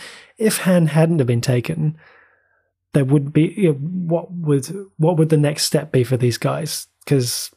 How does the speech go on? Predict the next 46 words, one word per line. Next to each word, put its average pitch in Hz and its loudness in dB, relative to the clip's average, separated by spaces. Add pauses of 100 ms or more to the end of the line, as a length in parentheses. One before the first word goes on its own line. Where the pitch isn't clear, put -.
(220)
you 139 2
know, 139 -2
it's, 165 -4
now 143 4
it's - -4
all 135 4
about, 131 0
we 135 4
have 123 0
to 131 -2
get 127 -4
Han 123 2
back. 131 -6
If, 143 -4
if 156 -4
we - 2
didn't 180 0
have, 127 -2 (140)
if 151 -2
we 135 2
hadn't 156 2
have 120 2
lost 120 -2
Han, 127 0
I, - 0 (500)
where 143 2
did 143 -2
this 131 -2
movie 131 4
go? 139 -2 (160)
And 151 2
a, 160 2
a 135 4
lot 160 6
of 147 2
that, 127 -2
as 127 2
you've 139 0
said, 147 2
is 123 2
because 143 -4
Harrison 143 -2
Ford 143 -2
hadn't 147 0
signed 156 2
on. 185 -4